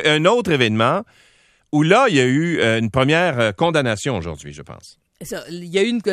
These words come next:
Speaker 2: une condamnation, c'est-à-dire que le premier événement, c'est un jeune, puis là, on parle encore de secondaire deux, secondaire un et deux, là. On parle pas de, de jeunes très, euh, très avancés dans leur secondaire.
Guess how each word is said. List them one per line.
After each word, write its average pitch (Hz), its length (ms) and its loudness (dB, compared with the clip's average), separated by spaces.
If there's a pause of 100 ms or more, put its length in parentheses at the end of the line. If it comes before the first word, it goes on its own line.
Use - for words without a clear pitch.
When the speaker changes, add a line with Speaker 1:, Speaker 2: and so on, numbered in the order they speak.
(120)
Speaker 2:
une 180 120 -2
condamnation, 180 580 -4
c'est-à-dire 175 460 -6
que 196 100 -4 (380)
le 185 100 -2
premier 277 360 2
événement, 190 560 -2
c'est - 280 -8
un 185 160 0
jeune, 208 500 -2 (100)
puis 196 140 -10
là, 208 100 -4
on 190 280 -4
parle 226 260 -4
encore 240 320 -4
de 175 80 -6
secondaire 160 540 -6
deux, 160 260 -6
secondaire 170 480 -4
un 185 60 0
et 160 160 -4
deux, 147 220 -6
là. 110 200 -12
On 139 100 -12
parle 165 240 -4
pas 262 140 -4
de, 202 300 -2
de 180 200 -8
jeunes 214 300 -2
très, 190 480 -6
euh, 165 640 -8
très 208 220 -8
avancés 196 420 -6
dans 185 120 -6
leur 170 120 -6
secondaire. 165 500 -10